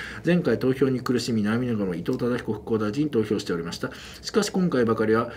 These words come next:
えー、渡瀬先生のおっしゃる通り、失礼な石破内に腹が立ち、自民党には失望しました。この内容選挙区には高市さんの推薦人であった元清和会のつ-、数値、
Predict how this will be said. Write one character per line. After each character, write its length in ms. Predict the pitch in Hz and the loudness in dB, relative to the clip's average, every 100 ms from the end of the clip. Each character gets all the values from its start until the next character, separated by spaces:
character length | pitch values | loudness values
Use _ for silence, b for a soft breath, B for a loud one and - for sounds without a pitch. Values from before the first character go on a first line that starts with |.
| - | 0
え 60 | 123 | 2
ー、 60 | |
渡 180 | 123 175 | 4 2
瀬 300 | 151 120 98 92 113 | 0 2 0 -2 -10
先 280 | - 101 92 | -8 -8 -6
生 200 | - 104 | -4 -2
の 160 | 107 | 0
お 40 | 92 | -2
っ 20 | |
し 120 | - | 0
ゃ 60 | 123 | 0
る 80 | 101 | 2
通 180 | 87 | 0
り、 200 | 85 135 B - | 0 -2 B -10
失 220 | - 180 | -2 4
礼 140 | 156 | 4
な 80 | 113 | 4
石 160 | 104 123 | 0 0
破 100 | 113 | 0
内 140 | 101 | 0
に 80 | 87 | -2
腹 240 | 117 107 | -2 -2
が 60 | 104 | -2
立 160 | - | -6
ち、 120 | - 131 | -4 -4
自 140 | 104 | -2
民 140 | 120 120 | -2 0
党 100 | 123 | 0
に 100 | 180 | 0
は 40 | |
失 160 | - 120 | -2 -4
望 120 | 90 | -4
し 100 | - | -4
ま 40 | 87 | -6
し 20 | |
た。 0 | |
こ 300 | - 156 - B B B | -6 -6 -6 B B B
の 140 | 175 170 | 0 2
内 140 | 165 | 4
容 80 | 156 | 4
選 140 | 151 | 4
挙 140 | 147 143 | 2 0
区 80 | 147 | 0
に 60 | |
は 80 | 117 | 0
高 220 | 117 143 | 2 2
市 40 | 135 | 2
さ 120 | 123 | 0
ん 40 | |
の 60 | 101 | -2
推 240 | - 113 | -2 -2
薦 140 | 117 113 | 0 2
人 180 | 107 | 2
で 80 | 98 | 0
あ 40 | 101 | -2
っ 60 | |
た 100 | - | -2
元 200 | 151 143 | -2 -4
清 180 | - 104 | 0 0
和 140 | 104 | 0
会 20 | 98 | -2
の 120 | 90 | -4
つ-、 260 | 110 110 - | -4 -6 -6
数 220 | - 113 | -6 -4
値、 180 | 113 | -4